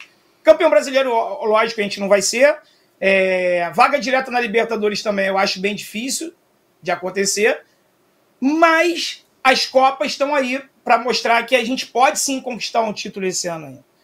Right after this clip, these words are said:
Então, eu acho que mantendo esse aproveitamento que a gente tá tendo no brasileiro, e principalmente essa performance, esse equilíbrio, né?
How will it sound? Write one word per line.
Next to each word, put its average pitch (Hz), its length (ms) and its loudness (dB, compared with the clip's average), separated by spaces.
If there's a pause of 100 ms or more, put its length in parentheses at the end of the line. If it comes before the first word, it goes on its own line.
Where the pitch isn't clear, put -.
(380)
Então, 220 200 0
eu 262 60 4
acho 269 140 0
que 302 80 -4
mantendo 294 440 0
esse 311 180 4
aproveitamento 240 680 -2
que - 80 -10
a 202 40 0
gente 202 120 -8
tá 202 80 0
tendo 202 240 -6
no 190 80 -8
brasileiro, 190 540 -2
e 190 60 -2
principalmente 262 340 0
essa - 160 0
performance, 214 720 0
esse 302 200 0
equilíbrio, 262 440 -2
né? 233 160 -2